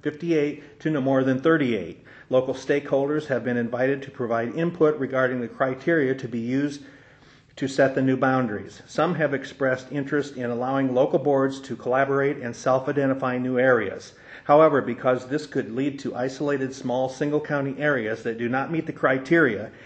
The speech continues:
it will be necessary for the final decision on boundaries to rest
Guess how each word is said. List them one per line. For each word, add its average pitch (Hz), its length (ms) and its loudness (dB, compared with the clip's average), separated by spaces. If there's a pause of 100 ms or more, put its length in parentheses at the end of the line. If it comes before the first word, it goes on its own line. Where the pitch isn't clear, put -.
(140)
it 165 60 2
will 165 140 4
be 160 140 0
necessary 139 600 0
for 127 420 0 (280)
the 123 60 -6
final 143 340 -2
decision 147 440 -4
on 127 160 -2
boundaries 131 540 0
to - 100 -8
rest 131 380 -4